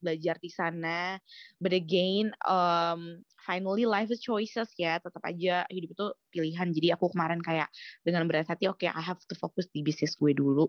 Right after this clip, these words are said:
karena ternyata membesar banget dan aku harus, apa ya, pay my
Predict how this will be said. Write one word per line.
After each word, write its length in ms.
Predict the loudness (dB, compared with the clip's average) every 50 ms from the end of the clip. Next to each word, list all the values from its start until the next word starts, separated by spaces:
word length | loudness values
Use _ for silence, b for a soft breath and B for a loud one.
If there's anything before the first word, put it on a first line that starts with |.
| 0
karena 320 | -2 -4 -2 0 0 0 0 -2 B B B B B B B B
ternyata 400 | -6 -2 0 0 0 2 2 2
membesar 480 | 2 2 2 2 0 -2 -2 -4 -4 -2
banget 400 | -2 -4 -4 -4 -4 -6 -6 _
dan 240 | -4 -4 -4 -4 -6
aku 240 | -8 -8 -8 -8 -6
harus, 400 | -6 -6 -6 -8 -10 -12 -16 -20 -12
apa 160 | -8 -6 -6
ya, 40 | -4 -2
pay 160 | -4 -4 -2
my 80 | -4